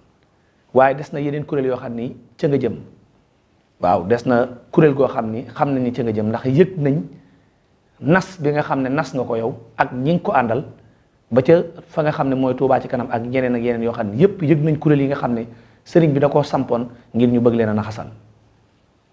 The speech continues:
Yow Moustapha Missiré, Loolu na la leer te xam nañ ko. Danañ ci dikk nag, parce que loo xam benn rek xam nañ téeméeram te mi ngi ak ñun.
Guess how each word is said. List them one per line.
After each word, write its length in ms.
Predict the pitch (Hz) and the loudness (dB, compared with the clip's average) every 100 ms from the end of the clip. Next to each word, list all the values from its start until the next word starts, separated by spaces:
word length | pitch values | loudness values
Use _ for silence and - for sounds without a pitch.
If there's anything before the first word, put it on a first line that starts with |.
| - | 2
Yow 120 | 123 | 4
Moustapha 360 | 127 123 120 113 | 4 0 -2 -2
Missiré, 300 | 107 98 - - _ _ _ _ _ - | -2 -8 -12 -16 _ _ _ _ _ 2
Loolu 280 | 127 147 151 | 4 4 2
na 100 | 147 | -2
la 80 | |
leer 220 | 151 135 135 | 0 -2 -2
te 80 | |
xam 220 | - 147 139 | -6 -4 -2
nañ 160 | 120 | -4
ko. 140 | 110 - _ _ _ | -8 -16 _ _ _
Danañ 220 | 123 185 202 | 0 0 0
ci 60 | |
dikk 180 | 180 - | -2 -4
nag, 160 | 139 - - _ _ | -6 -10 -16 _ _
parce 140 | - | -20
que 260 | - 151 143 - _ _ - | -6 -6 -6 -12 _ _ 0
loo 220 | 123 165 | 4 4
xam 260 | - 190 156 | 4 -2 0
benn 180 | 156 | -2
rek 140 | 147 143 | -4 -4
xam 140 | 160 | -4
nañ 120 | 147 135 | -2 -2
téeméeram 380 | 143 127 113 104 | 0 0 0 -4
te 80 | 123 | -2
mi 100 | 123 | 0
ngi 100 | 120 | 2
ak 120 | 113 | 0
ñun. 200 | 110 101 | -2 -6